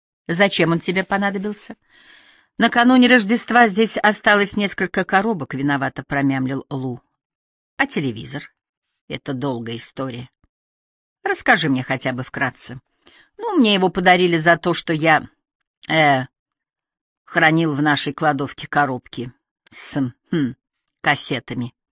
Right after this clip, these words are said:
А принести его к Сьюзи я не мог, потому что... э, короче, не мог, и все тут. Она бы все поняла или, по крайней мере, стала бы догадываться.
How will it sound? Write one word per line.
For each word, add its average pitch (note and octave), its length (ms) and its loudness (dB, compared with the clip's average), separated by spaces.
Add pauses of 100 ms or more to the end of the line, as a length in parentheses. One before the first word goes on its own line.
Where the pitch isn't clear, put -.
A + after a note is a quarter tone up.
(580)
А D3+ 160 0
принести F3 500 0
его E3+ 180 2
к - 80 -8
Сьюзи E3+ 340 -2
я E3 140 0
не E3+ 120 2
мог, E3+ 220 -2
потому D3+ 340 0
что... C#3 380 -2 (680)
э, B2+ 420 -2 (600)
короче, G3+ 320 4
не B3 60 10
мог, B3 200 6
и E3+ 40 4
все D#3 220 -2
тут. - 320 -12 (840)
Она C#3+ 220 -2
бы C3+ 100 -4
все D3 180 -2
поняла D#3 380 2
или, C#3+ 140 0
по C3+ 160 -4
крайней C#3 240 0
мере, C3+ 140 2
стала C3 280 -2
бы A#2+ 120 -6
догадываться. A#2+ 760 -6